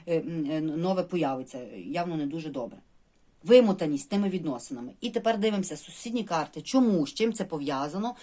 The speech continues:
Тут є злість, агресія відносно або дітей, або, е, ну, своїх якихось, ну,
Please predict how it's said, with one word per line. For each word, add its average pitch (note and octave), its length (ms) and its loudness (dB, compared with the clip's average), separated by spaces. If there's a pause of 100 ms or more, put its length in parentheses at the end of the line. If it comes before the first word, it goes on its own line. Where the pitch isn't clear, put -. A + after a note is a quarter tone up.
(360)
Тут B3 320 2
є F#3 260 2 (220)
злість, F3+ 640 0
агресія F3+ 720 2 (280)
відносно F#3 600 0 (280)
або F3 260 0
дітей, F#3 460 0 (240)
або, F3 540 2
е, D3 360 -4
ну, C3+ 240 -6 (920)
своїх G#3+ 400 0
якихось, G3 440 -2
ну, F3 200 -4